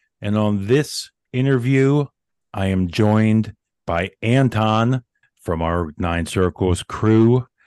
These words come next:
and we are doing a follow-up return interview with the guys from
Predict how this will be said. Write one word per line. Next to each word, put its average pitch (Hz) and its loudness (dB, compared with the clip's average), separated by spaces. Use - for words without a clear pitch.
and 101 0
we 127 4
are 120 4
doing 117 2
a 95 -4
follow-up 113 0
return 123 -2
interview 110 -2
with 92 -6
the 85 -10
guys 95 0
from 95 -4